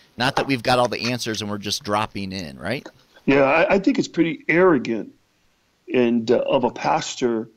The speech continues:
Speaker 2: who totally doesn't connect with anybody in that community and says, "I'm gonna change this community. I'm gonna change Chicago." You know, people see the violence in our city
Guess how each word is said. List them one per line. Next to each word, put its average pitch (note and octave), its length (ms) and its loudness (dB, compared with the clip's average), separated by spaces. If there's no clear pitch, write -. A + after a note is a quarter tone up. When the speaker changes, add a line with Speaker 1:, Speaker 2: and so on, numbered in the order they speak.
Speaker 2:
who C3 420 4
totally A#3 480 2
doesn't E3+ 420 0
connect C3 420 -2
with B2 120 2
anybody E3+ 400 4
in D3 80 4
that C3 160 0
community G#2 560 -2
and B2+ 220 0
says, B2 460 2
"I'm F3 280 0
gonna C#3 280 0
change C3+ 420 -6
this B2+ 140 -6
community. A2 580 -6
I'm G3 180 2
gonna F#3+ 140 2
change E3 380 -2
Chicago." C#3 760 -4
You C#3 120 -8
know, B2+ 80 -8
people D#3+ 280 -8
see D#3 180 -8
the C#3 120 -8
violence D3 480 -6
in C#3+ 100 -10
our C#3 100 -6
city C#3 440 -2